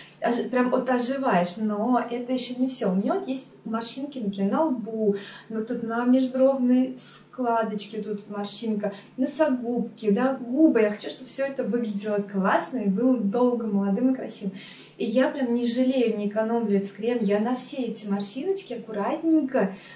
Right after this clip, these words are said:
наваливаю этот кремик. Прям побольше выдавливаю. Даю впитаться.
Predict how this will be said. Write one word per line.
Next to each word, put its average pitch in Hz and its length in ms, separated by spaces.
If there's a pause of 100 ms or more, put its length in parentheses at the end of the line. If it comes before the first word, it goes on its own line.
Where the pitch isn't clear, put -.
(100)
наваливаю 247 1200
этот 202 360
кремик. 240 580
Прям 190 260
побольше 226 640
выдавливаю. 208 800 (840)
Даю 214 320
впитаться. 226 800